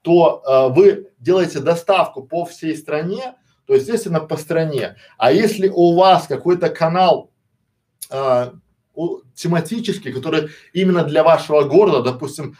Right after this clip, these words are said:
э, городские новости, то продвигайтесь по тегами по городу. Что это значит?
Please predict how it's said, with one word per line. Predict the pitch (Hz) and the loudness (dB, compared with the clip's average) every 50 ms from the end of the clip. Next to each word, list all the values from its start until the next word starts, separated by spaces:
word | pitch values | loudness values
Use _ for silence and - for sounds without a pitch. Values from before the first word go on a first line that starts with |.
| _ _ _ | _ _ _
э, | - 123 127 127 127 | 0 2 2 2 2
городские | 123 147 160 151 151 - - - 175 175 | 2 0 0 0 -2 -4 -4 -2 0 0
новости, | 165 165 165 147 120 107 104 - - 107 | 0 0 -2 -2 -2 -4 -8 -12 -16 -16
то | 107 131 123 | -14 -14 -10
продвигайтесь | - 139 131 135 139 147 135 139 180 208 220 208 190 151 127 - _ _ _ _ _ _ _ _ | -8 -6 -6 -6 -8 -8 -4 -2 0 0 0 -2 -4 -10 -14 -16 _ _ _ _ _ _ _ _
по | - 156 180 196 190 - - - _ _ - | -2 0 2 2 2 2 0 -4 _ _ 2
тегами | 185 208 233 233 - 185 160 139 127 | 4 4 4 4 0 -2 -2 -4 -8
по | - - 175 170 | -8 -6 -6 -6
городу. | 135 143 170 170 156 127 - - - - _ _ _ | -2 -2 -2 0 -2 -2 -6 -8 -14 -20 _ _ _
Что | - - 190 196 | -8 -2 0 0
это | 202 196 190 | 0 0 -2
значит? | 165 156 165 165 143 123 120 - - - | -4 -4 -4 -4 -4 -4 -6 -10 -18 -20